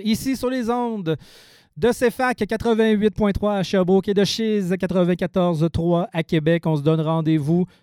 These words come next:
l'an prochain, en janvier, pour une nouvelle édition du deuxième service, très exactement le neuf janvier. On reviendra sur le bye-bye, sur Infoman et sur la grande finale de Heated Rivalry. Euh, parce que, ben, comme je le disais dans la dernière émission régulière,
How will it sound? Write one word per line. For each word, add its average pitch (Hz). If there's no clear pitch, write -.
l'an 185
prochain, -
en 175
janvier, 175
pour 170
une 165
nouvelle 214
édition 147
du 139
deuxième 139
service, 135
très 151
exactement 151
le 151
neuf 233
janvier. 190
On 147
reviendra 175
sur 170
le 160
bye-bye, 143
sur 156
Infoman 131
et 170
sur 156
la 135
grande 135
finale 135
de 127
Heated 131
Rivalry. 127
Euh, 113
parce -
que, 107
ben, 110
comme 127
je 120
le 123
disais 110
dans 120
la 151
dernière 143
émission 139
régulière, 143